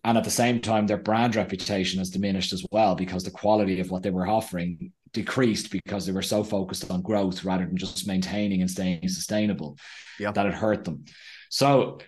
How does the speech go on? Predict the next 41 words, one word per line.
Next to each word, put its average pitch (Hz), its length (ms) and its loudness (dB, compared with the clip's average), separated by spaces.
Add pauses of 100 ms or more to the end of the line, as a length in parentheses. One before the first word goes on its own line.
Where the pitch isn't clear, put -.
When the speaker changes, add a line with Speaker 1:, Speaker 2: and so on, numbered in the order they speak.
Speaker 1:
like, 123 240 2
that's, - 460 2 (220)
<laughs> - 280 -20
that's 139 400 6
nice 147 220 6
to 139 40 2
say 135 220 4
in 120 80 2
hindsight 120 720 0
now, 104 520 2
but 113 320 -2
advice 123 520 4
to 135 120 0
any 120 180 0 (120)
e-commerce 123 640 2
in 113 60 0
the 107 80 0
future, 120 300 2
if - 180 -4
I 151 220 8
was 131 220 4
running 120 220 2
an 117 80 0
e-commerce, 110 580 0 (100)
I'd 104 120 -2
be 107 80 0
like, 104 240 2 (320)
"How 139 220 6
do 156 200 4
I 139 100 8
grow 127 220 6
this 117 140 0
thing 117 200 0
sustainably 113 720 0
and 101 100 -2
profitably?" 98 680 -2
Speaker 2:
Yep. - 100 -16 (460)
Speaker 1:
Right? 110 260 6
So, 113 260 4
like, 113 420 4 (240)
uh, - 40 -16